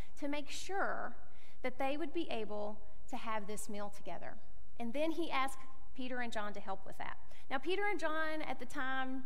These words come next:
didn't realize how big of a deal this meal was actually going to be. But I'm sure after the fact, or even during, when Jesus started saying things like, "This is my body, this is my blood," that they were going, "Huh,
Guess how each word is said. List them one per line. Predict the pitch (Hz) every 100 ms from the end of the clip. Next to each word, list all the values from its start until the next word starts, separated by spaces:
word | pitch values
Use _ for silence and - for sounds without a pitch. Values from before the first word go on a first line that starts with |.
| -
didn't | 285 302
realize | 277 269 254 262 294 - - - - -
how | 254 247
big | 214 302 320
of |
a | 320
deal | 254 311 269 214
this | 214 240 -
meal | 240 240 247
was | 247 -
actually | - - 247 226
going | 220 214 208
to | -
be. | - 190 170 202 - - - - - - -
But | 247
I'm | 269
sure | 277 - 370 339 233 220 -
after | 247 - 302
the | 269
fact, | - 254 226 -
or |
even | 240 269 262
during, | 262 320 269 202
when | 214 220
Jesus | 294 277 262
started | - 254 233
saying | - 294 285
things | 247 214 208
like, | 214 202
"This | 262 269
is | 247
my | 226 226
body, | 208 202 220 - - - - -
this | 233 -
is | 277 277
my | 247 247
blood," | 214 247 294 208 - 208 - - -
that | 262
they | 285 285
were | 269
going, | 277 262
"Huh, | 240 - 302